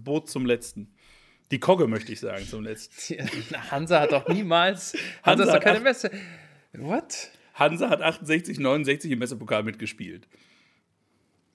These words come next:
Speaker 2: Okay. Also, ich überlege jetzt gerade, wo in Rostock eine Messe.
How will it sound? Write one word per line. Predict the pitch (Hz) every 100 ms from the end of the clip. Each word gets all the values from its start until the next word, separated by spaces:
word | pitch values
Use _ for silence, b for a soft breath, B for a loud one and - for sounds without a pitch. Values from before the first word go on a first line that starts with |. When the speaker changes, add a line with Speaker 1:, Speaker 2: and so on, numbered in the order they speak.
| _ _ -
Speaker 2:
Okay. | - 131 143 139 _ _ _ _ _
Also, | 135 123 127 117
ich | 117
überlege | 120 123 127 143
jetzt | 147
gerade, | - 139 127
wo | 131 127
in |
Rostock | 123 131 - -
eine | 123
Messe. | 147 - 127 113